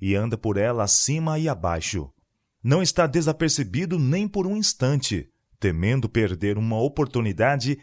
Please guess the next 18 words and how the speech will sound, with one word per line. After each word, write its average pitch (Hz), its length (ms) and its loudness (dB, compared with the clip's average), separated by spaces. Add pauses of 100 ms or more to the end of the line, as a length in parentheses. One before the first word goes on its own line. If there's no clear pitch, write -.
(140)
de 104 160 -2
destruir 117 600 -2
pessoas. - 800 -2 (520)
Importante 127 760 0 (260)
é 95 100 -2
que 98 120 -2
o 110 60 2
povo 117 280 -2
de 104 100 -2
Deus 117 280 0
compreenda 151 640 -4
isto, 196 440 0 (240)
a 98 140 0
fim 117 220 -4
de 101 160 -2
escapar-lhe 113 840 0 (160)
aos 101 400 0
ardis. 87 680 -4